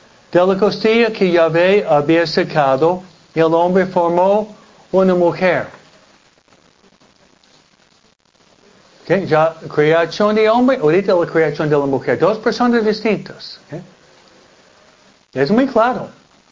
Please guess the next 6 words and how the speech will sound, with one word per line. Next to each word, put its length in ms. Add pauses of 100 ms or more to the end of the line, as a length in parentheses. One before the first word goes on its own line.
(2750)
Y 200
la 240
llevó 720
ante 380
el 200
hombre, 580